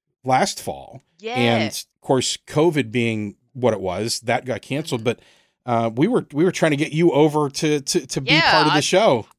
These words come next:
Speaker 2: I was like, "Ooh, I've never been to America." So I was super keen to, yeah, like, help out and, like, go over there.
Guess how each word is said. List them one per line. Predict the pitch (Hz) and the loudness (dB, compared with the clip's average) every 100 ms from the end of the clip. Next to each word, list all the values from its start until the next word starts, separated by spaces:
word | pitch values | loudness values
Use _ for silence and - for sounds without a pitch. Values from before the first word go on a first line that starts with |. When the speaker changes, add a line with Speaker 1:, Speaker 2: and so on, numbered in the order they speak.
| _ _ _ 262 | _ _ _ -18
Speaker 2:
I | |
was | 262 | -16
like, | 156 - | -14 -16
"Ooh, | - 640 226 151 | -20 -20 -16 -14
I've | 175 | -14
never | 196 139 156 | -14 -20 _
been | 175 254 285 | -18 -16 -20
to | _ | _
America." | 147 131 139 104 | -20 -20 -20 -20
So | - - | -16 -10
I | 160 | -8
was | 196 165 | -10 -16
super | - - 202 196 | -20 -16 -16 -16
keen | - 170 156 147 - | -14 -12 -12 _ -20
to, | |
yeah, | 156 196 170 | -8 -6 -6
like, | 147 143 _ _ _ _ _ | -6 -10 _ _ _ _ _
help | 165 165 | -10 -8
out | 165 147 | -8 -8
and, | 180 _ | -12 _
like, | 160 139 _ _ | -8 -8 _ _
go | 151 143 | -12 -8
over | 156 175 | -10 -10
there. | 139 135 | -14 -14